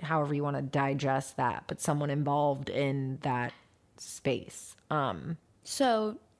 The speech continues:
Speaker 2: do you think that Jennifer is still alive?
Speaker 1: I don't know.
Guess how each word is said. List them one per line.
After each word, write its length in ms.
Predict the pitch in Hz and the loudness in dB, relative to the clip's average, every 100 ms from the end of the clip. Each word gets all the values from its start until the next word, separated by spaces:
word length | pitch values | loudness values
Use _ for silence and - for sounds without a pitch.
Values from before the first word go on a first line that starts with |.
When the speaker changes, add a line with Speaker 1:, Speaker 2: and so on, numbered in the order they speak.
| _ | _
Speaker 2:
do 120 | 233 | -2
you 120 | 226 | -2
think 340 | 220 240 220 220 | -2 -2 -4 -2
that 200 | 214 202 | -2 -2
Jennifer 840 | 196 202 202 202 220 214 208 214 - | -2 -2 -2 -4 -4 -2 -2 -2 -2
is 220 | 208 202 | -4 -4
still 400 | - - 208 196 196 | -4 -2 -2 -2 -4
alive? 560 | 190 185 185 196 240 269 - _ _ _ - - _ _ _ _ - _ _ - _ _ _ - | -4 -6 -6 -6 -8 -10 -20 _ _ _ -20 -20 _ _ _ _ -20 _ _ -20 _ _ _ -2
Speaker 1:
I 40 | 254 | 2
don't 120 | 302 | 6
know. 300 | 262 165 | 6 6